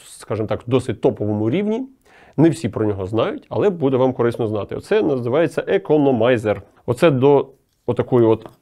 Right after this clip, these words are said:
катушки шпуля, чотирнадцятитисячна катушка Shimano Power Aero. І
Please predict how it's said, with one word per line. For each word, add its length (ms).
катушки 400
шпуля, 420
чотирнадцятитисячна 1000
катушка 560
Shimano 520
Power 320
Aero. 420
І 320